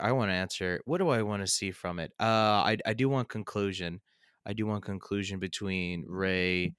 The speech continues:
and, um, Kylo Ren. I, I don't think that he'll go out as a hero.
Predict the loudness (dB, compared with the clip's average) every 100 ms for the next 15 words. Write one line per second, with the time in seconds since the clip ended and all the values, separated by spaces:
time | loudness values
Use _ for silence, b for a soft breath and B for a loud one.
0 | b b b _ -4 -2 -2 -2 -4 -8
1 | -8 -4 -2 -2 -4 -8 -10 -14 -16 -8
2 | 2 4 4 0 0 0 -2 -6 -14 _
3 | -2 2 2 2 0 0 2 2 2 -2
4 | 0 0 0 0 0 2 0 -4 -4 -2
5 | -2 -2 -4